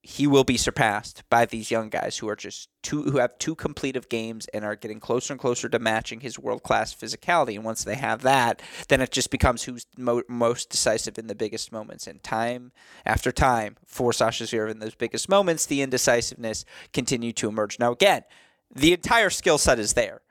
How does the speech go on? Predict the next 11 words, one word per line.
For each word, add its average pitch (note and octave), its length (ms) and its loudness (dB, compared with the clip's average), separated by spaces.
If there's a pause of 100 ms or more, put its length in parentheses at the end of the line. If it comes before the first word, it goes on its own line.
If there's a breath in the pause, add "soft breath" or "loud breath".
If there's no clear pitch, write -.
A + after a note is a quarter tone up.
(160)
There F3+ 220 4
is B2+ 140 -6
nothing E3 360 4
on C#3+ 100 4
a B2+ 80 2
tennis C3 280 2
court B2 180 2
Sasha A#2+ 300 2
Zverev A2+ 340 -2
can't - 300 -18
do. B2 200 -8